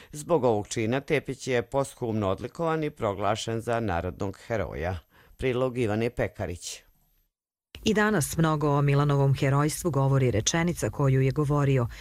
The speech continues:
Speaker 2: „Jednom ljudi daju riječ, ona ostaje ili se pogazi.” Opravdao je izgovoreno položivši život za otadžbinu i digavši u vazduh stotinu sedamdeset tona eksploziva u mjestu Bedenik u blizini Bjelovara.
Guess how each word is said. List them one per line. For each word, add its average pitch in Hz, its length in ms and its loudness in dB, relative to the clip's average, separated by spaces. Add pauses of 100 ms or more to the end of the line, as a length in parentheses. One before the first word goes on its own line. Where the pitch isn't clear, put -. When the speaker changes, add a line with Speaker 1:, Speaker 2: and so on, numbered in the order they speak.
(200)
Speaker 2:
„Jednom 143 380 4
ljudi 170 260 2
daju 170 300 2
riječ, 175 400 0
ona 135 340 2
ostaje 175 480 0
ili 170 200 2
se - 160 -2
pogazi.” 143 560 0 (320)
Opravdao 143 640 -2
je - 160 -2
izgovoreno 165 680 2
položivši 147 640 0
život 139 340 2
za 151 200 0
otadžbinu 139 560 0 (280)
i 190 80 2
digavši 151 480 2
u 190 40 2
vazduh 180 480 0
stotinu 160 500 0
sedamdeset 139 840 0
tona 151 320 2
eksploziva 165 640 0
u 117 60 0
mjestu 147 440 2
Bedenik 160 600 0
u 120 80 0
blizini 135 420 4
Bjelovara. 139 600 2